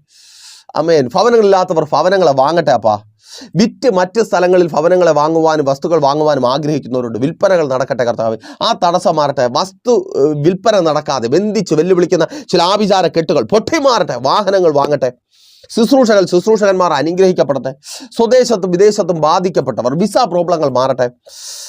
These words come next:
ആ വിദേശ രാജ്യത്ത് കടന്നുപോയി അവിടെ ജോലിക്ക് നിർത്തത്തില്ല എന്ന അവകാശം പറയുന്ന ശത്രുവിന് മുമ്പിൽ ഭയപ്പെട്ടായിരിക്കുന്ന ചിലർ, അപ്പോൾ അവർക്ക് വേണ്ടി ഞങ്ങൾ പ്രാർത്ഥിക്കുന്നു.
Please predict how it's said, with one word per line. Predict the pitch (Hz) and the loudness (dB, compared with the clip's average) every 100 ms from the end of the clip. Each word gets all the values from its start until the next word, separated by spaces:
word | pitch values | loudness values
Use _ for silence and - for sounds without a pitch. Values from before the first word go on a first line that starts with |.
| - - - | -18 -18 -4
ആ | 202 202 | 0 2
വിദേശ | 180 180 208 196 | 2 2 2 2
രാജ്യത്ത് | 175 170 160 165 | 0 0 -2 -2
കടന്നുപോയി | 147 160 139 127 | -2 0 2 2
അവിടെ | 151 185 | 2 2
ജോലിക്ക് | 165 190 180 151 | 2 2 2 0
നിർത്തത്തില്ല | 147 170 160 156 143 | 0 -2 -2 0 0
എന്ന | 139 135 | 0 0
അവകാശം | 147 165 165 165 147 | 0 0 0 -2 -4
പറയുന്ന | 131 127 131 127 | 0 0 0 -4
ശത്രുവിന് | 151 131 - 170 151 | -4 -6 -4 -4 -2
മുമ്പിൽ | 131 123 131 - - _ | 0 0 -2 -4 -16 _
ഭയപ്പെട്ടായിരിക്കുന്ന | - 190 180 175 147 139 127 131 117 | -2 0 -2 -2 -2 -2 -2 -2 -2
ചിലർ, | 131 135 | 0 0
അപ്പോൾ | 170 208 | 0 2
അവർക്ക് | 190 190 185 | 0 0 0
വേണ്ടി | 175 151 | 0 2
ഞങ്ങൾ | 139 | 0
പ്രാർത്ഥിക്കുന്നു. | 120 131 131 127 110 | 0 -2 -2 -4 -8